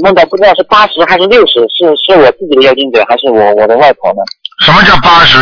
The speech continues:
Speaker 2: 六十啊？
Speaker 1: 就是梦到，梦到那个数字，
Speaker 2: 啊，
Speaker 1: 八十和六十。
Speaker 2: 啊，那个八十和四十是吧？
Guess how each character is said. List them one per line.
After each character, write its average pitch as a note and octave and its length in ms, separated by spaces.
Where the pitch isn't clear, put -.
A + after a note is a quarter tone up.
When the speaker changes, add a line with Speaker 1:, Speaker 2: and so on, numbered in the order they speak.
Speaker 2:
六 C#3 180
十 A#2 180
啊？ G2 160
Speaker 1:
就 E3+ 100
是 F3 60
梦 G#3+ 220
到， D#3 240
梦 G3 180
到 E3+ 200
那 E3+ 140
个 C3+ 340
数 A4+ 140
字， - 180
Speaker 2:
啊， - 80
Speaker 1:
八 - 80
十 B2 240
和 B2 80
六 D3 60
十。 D3+ 40
Speaker 2:
啊， - 140
那 G3 80
个 F#3 200
八 A3+ 360
十 - 220
和 - 680
四 - 240
十 - 240
是 - 140
吧？ - 200